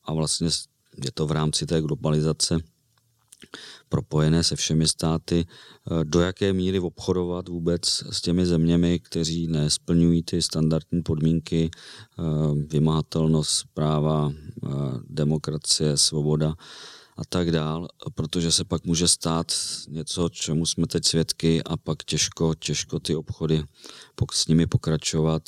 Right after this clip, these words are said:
anebo brát ty sankce vážně, anebo je dělat jenom takové, aby vlastně nebolely ani je, ani nás, ale ten obchod, aby byl zas-, zachován. A to je něco s-, naprosto nového a myslím si, že je to možná i dobře,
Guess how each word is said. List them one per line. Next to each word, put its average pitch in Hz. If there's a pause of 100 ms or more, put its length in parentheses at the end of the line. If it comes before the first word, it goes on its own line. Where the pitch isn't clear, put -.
(100)
anebo 78
brát 73
ty 80
sankce 78
vážně, 76
anebo 73 (320)
je 76
dělat 76
jenom 78
takové, 78
aby 73
vlastně 76
nebolely 78
ani 71
je, 78
ani 73
nás, 76
ale 73
ten 73
obchod, 78
aby 76
byl 80
zas-, 73
zachován. 76 (520)
A 78
to 85
je 85
něco 85
s-, - (180)
naprosto 87
nového 82 (120)
a 80
myslím 78
si, 78
že 80 (320)
je 85
to 87
možná 82
i 82
dobře, 80